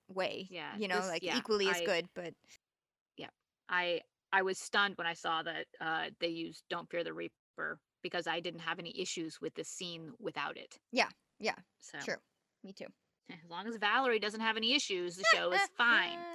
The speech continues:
Speaker 2: Yeah, so w-, this, this young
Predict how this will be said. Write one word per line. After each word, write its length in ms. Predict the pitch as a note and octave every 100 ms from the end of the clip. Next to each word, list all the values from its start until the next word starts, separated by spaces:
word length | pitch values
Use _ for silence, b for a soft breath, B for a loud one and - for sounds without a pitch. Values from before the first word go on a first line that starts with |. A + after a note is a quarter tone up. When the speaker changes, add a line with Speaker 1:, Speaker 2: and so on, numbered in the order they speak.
| E4+ - _
Speaker 2:
Yeah, 260 | G#3+ B3+ B3+
so 580 | - B3 A3+ G#3+ G#3 G3+ _ _ _ -
w-, 160 | G#3 - A3
this, 220 | A3+ - -
this 180 | G#3+ -
young 420 | A3 A#3+ A#3 B3